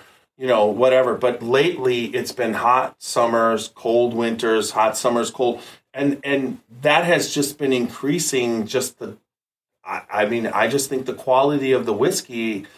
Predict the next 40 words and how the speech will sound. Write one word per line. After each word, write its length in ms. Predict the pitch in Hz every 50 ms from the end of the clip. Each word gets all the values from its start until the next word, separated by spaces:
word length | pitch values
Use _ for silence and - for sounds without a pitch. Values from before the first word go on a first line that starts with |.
| _ _ _ _ _ -
and 640 | 151 165 190 214 220 196 139 123 123 131 131 131 131
then 500 | 123 117 117 131 131 127 127 131 135 -
also 840 | - 120 120 123 123 123 - - 120 113 110 110 113 113 113 - _ _ _ _ _
the 80 | 117 117
technology 800 | - - 135 - - 127 120 113 120 131 135 123 117 123 123 120
of 120 | 110 101
understanding, 1080 | 117 117 120 113 107 - - - 127 123 127 131 131 123 117 104 98 98 95 95 95 - - _ -
you 120 | 120 117
know, 300 | 110 104 101 98 95 98 107
you 140 | 113 117
can 160 | 113 - 120 104
analyze, 720 | 101 117 117 120 120 113 107 101 98 98 98 98 95 -
there's 180 | - 101 - -
so 140 | - 135
much 160 | 131 123 120 -
stuff 380 | - - - 127 117 113 -
you 80 | 120 113
can 240 | - - 113 101 95
do 420 | 113 120 120 113 104 101 101 98
as 160 | 101 98 -
far 160 | - 117 107
as 140 | 104 101 -
analyzing 720 | - 120 120 120 123 120 113 104 101 101 101 98 107 104 101
what 240 | 98 101 101 101 -
you're 80 | 101
putting 320 | 98 - 104 98 95 95 95
out 240 | 92 90 85 - -
too, 380 | - 151 143 127 101 95 98 - - - - - - _ _ _
that 400 | _ 120 135 131 123 120 - -
it's 160 | 127 123 120 -
just, 260 | 135 123 - - -
the 80 | 123
whiskey 360 | 117 139 151 151 151 - 127 120
just 260 | 127 131 123 - -
keeps 220 | - 131 - -
getting 300 | - 131 120 110 110 104
be-, 240 | 98 110 - - - - _ _ _ 113
better 320 | - 127 131 120 113 110 107
and 140 | 104 98
better. 460 | 95 127 131 131 110 101 95 95 95